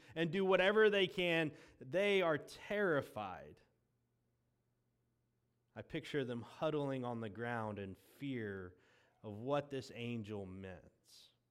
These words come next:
Well, this angel says to them, "Do not be afraid." "I bring you good news that will cause great joy for all the people. Today in the town of David, a Savior has been born to you. He is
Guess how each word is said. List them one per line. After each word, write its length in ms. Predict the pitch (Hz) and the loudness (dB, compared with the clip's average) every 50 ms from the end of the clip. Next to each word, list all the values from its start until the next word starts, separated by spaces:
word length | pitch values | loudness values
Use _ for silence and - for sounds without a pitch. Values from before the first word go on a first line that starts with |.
| _ _ _ _ _ _ _ _ _ _ _ _ _ _ _ _ _ _ _ _ _ _ _ _ _ _ _ | _ _ _ _ _ _ _ _ _ _ _ _ _ _ _ _ _ _ _ _ _ _ _ _ _ _ _
Well, 100 | - 143 | -2 -2
this 120 | 156 147 147 | 0 0 0
angel 760 | 165 160 175 180 185 175 143 156 160 147 143 135 120 - - - - - _ _ _ _ _ _ _ _ - | 0 2 4 4 4 4 4 4 4 6 6 4 2 0 -4 -18 -20 -20 _ _ _ _ _ _ _ _ -12
says 460 | - - - 208 190 190 180 - - | -4 2 6 6 6 6 4 2 -2
to 100 | - 165 | -4 -2
them, 220 | 143 151 147 147 | 0 0 0 0
"Do 260 | 127 113 139 185 196 | 0 -2 0 0 2
not 300 | 196 190 175 170 165 160 | 4 6 6 6 4 4
be 140 | - 151 147 | 2 2 2
afraid." 640 | 143 131 - - - 143 123 104 95 90 85 87 87 - _ _ _ _ _ _ _ _ _ _ _ _ _ _ _ _ _ _ _ _ - | 2 0 -2 -4 -4 -2 -2 -2 -2 -4 -8 -10 -14 -18 _ _ _ _ _ _ _ _ _ _ _ _ _ _ _ _ _ _ _ _ 0
"I 100 | 131 160 | 2 2
bring 300 | 165 139 185 202 202 196 | 4 4 6 6 6 6
you 140 | 185 180 175 | 6 4 4
good 340 | 143 123 202 220 220 220 220 | 2 4 8 10 10 10 10
news 480 | 175 175 175 185 185 180 165 156 143 | 6 4 2 4 4 6 4 4 4
that 100 | 160 165 | 4 4
will 160 | 160 160 160 | 4 4 4
cause 300 | - - 185 170 165 131 | 2 2 4 4 4 2
great 360 | 117 - 156 190 208 214 180 139 | 0 -2 2 4 4 4 2 0
joy 260 | 175 175 175 165 165 | 0 2 4 4 4
for 220 | 165 - 156 156 | 2 2 0 0
all 280 | 143 160 180 208 220 226 | 2 4 4 6 6 6
the 140 | 185 208 170 | 6 4 0
people. 460 | 202 - 180 160 143 - 139 147 143 | 0 -2 -2 -2 -2 -2 -2 -4 -4
Today 560 | - - 170 135 120 190 196 214 233 240 240 | -4 -4 -8 -4 0 2 4 6 6 6 6
in 100 | 240 220 | 6 4
the 80 | 214 196 | 2 0
town 300 | 208 208 190 190 196 190 | 2 4 4 4 4 4
of 180 | 190 156 131 | 2 0 -2
David, 400 | 117 170 170 180 180 170 160 170 | -2 0 4 4 4 4 4 2
a 100 | 160 151 | 2 2
Savior 680 | 147 - - - 196 196 202 208 190 202 208 202 196 202 - - - - - | 0 -2 -4 -2 2 2 2 2 2 2 2 2 2 2 -2 -10 -10 -2 0
has 140 | 165 156 | 0 0
been 220 | 139 151 156 151 139 | 2 0 0 0 -2
born 280 | 131 151 185 196 190 190 | -2 0 0 0 0 -2
to 140 | - - 170 | -2 -4 -2
you. 280 | 170 165 160 156 151 | 0 2 2 2 2
He 420 | 139 - 175 185 190 190 190 175 - | 0 -4 -8 -8 -6 -6 -8 -8 -8
is 680 | - 160 165 165 160 160 156 156 147 143 - - - - | -8 -4 -2 -2 0 0 0 -2 -4 -6 -10 -12 -16 -16